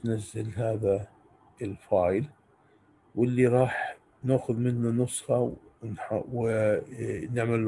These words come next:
run، آه، as a virtual machine. طبعا ال-، ال-، في فايل ثاني أنا بحاجته، هذا الفايل اللي هو الهايبرفايزر نفسه السوفت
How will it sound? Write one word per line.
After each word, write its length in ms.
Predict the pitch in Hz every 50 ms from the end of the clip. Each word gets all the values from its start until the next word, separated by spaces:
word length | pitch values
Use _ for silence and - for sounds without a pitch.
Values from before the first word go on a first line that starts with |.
| 107
run، 320 | 113 117 117 120 120 123 127 - _ _ _ _ _ _ _ _ _ _ _ _ _ _ _ _ - -
آه، 380 | 80 - - 117 - 143 - 117 127 _ _ _ - - - - - 131
as 60 | 110
a 120 | - 110 104
virtual 520 | 107 110 107 104 - 110 104 104 101 92
machine. 240 | - - - 67 - - - - - - - - _ _ - - - - - -
طبعا 300 | 113 107 110 104 101 - - - -
ال-، 500 | 123 113 117 113 113 107 104 95 - - - 120
ال-، 500 | 113 113 110 113 107 95 95 90 - - -
في 180 | - 160 165 160
فايل 320 | - - 160 156 151 143
ثاني 400 | - - 151 139 131 117 104 98
أنا 100 | 113 120
بحاجته، 760 | 110 117 110 - - 117 113 110 - - - 120 123 135 143 - - _ _ _ _ _ _ _ _ _ _ _ _ _ _ -
هذا 320 | - 131 135 131 123 127
الفايل 600 | 117 - - - 120 113 113 120 127 139 151 156 - _ _ _ _ _ _ _ - -
اللي 220 | 135 120 120 113
هو 420 | 110 107 151 151 143 139 139 135
الهايبرفايزر 1000 | 135 127 107 - 151 147 139 131 131 120 113 107 117 104 101 101 - - 98 101 101
نفسه 280 | 107 98 - - -
السوفت 320 | 107 - - 113 104 -